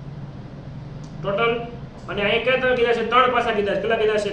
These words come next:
ત્રણ. ટોટલ ત્રણ પાસા હોય તો કેટલા પરિણામ મળે? તો કે બસો ને સોળ પરિણામ મળે. યસ, બરાબર. કેટલા પરિણામ મળે? બસો સોળ પરિણામ મળે. કેમ? તો કે ત્રણ પાસા છે. છ ગુણ્યા છ ગુણ્યા છ, છાય છાય છત્રીસ,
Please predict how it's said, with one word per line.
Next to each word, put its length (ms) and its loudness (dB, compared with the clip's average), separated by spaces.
ત્રણ. 240 2
ટોટલ 320 0
ત્રણ 240 2
પાસા 300 2
હોય 200 4
તો 100 -8
કેટલા 240 4
પરિણામ 240 2
મળે? 160 0
તો 100 -2
કે 120 -2
બસો 240 2
ને 180 0
સોળ 180 4
પરિણામ 360 0
મળે. 160 -2
યસ, 260 -2
બરાબર. 320 -2
કેટલા 240 0
પરિણામ 260 0
મળે? 220 -2
બસો 320 -4
સોળ 180 0
પરિણામ 300 -4
મળે. 140 -4
કેમ? 220 2
તો 100 0
કે 80 -2
ત્રણ 280 0
પાસા 280 0
છે. 220 -4
છ 20 -10
ગુણ્યા 420 -4
છ 20 -10
ગુણ્યા 400 -6
છ, 20 -10
છાય 280 -2
છાય 220 -4
છત્રીસ, 320 2